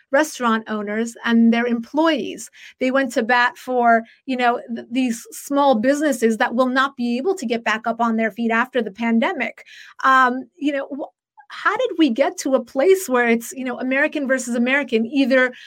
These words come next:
you think we're gonna just, we have to shut down or we're gonna die, or, and if you think we should reopen, it's because you don't care about people dying from a pandemic. You know, there's no, and then,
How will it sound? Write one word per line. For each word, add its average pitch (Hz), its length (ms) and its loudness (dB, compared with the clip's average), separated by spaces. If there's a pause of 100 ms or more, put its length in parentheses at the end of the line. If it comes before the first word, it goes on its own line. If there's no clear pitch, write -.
(240)
you 262 180 -2
think 285 320 -2 (160)
we're 240 360 -2
gonna 254 260 2
just, 233 240 -6 (120)
we 254 120 -6
have 262 160 0
to 233 80 -4
shut 262 260 0
down 262 400 4
or 240 100 0
we're 233 80 2
gonna 226 200 0
die, 240 440 2 (320)
or, 269 240 0
and 262 120 -4
if 240 100 -6
you 262 80 -6
think 330 240 -6
we 294 80 -4
should 240 200 -6
reopen, 277 440 2
it's 240 160 -4
because 254 500 -2 (140)
you 262 100 2
don't 277 320 0
care 359 160 4
about 220 260 2
people 233 220 -4
dying 226 300 0
from 226 180 -4
a 214 60 -4
pandemic. 214 560 -6 (400)
You 269 120 -4
know, 269 60 0
there's 262 240 4
no, 285 480 2 (560)
and 311 280 0
then, 339 180 2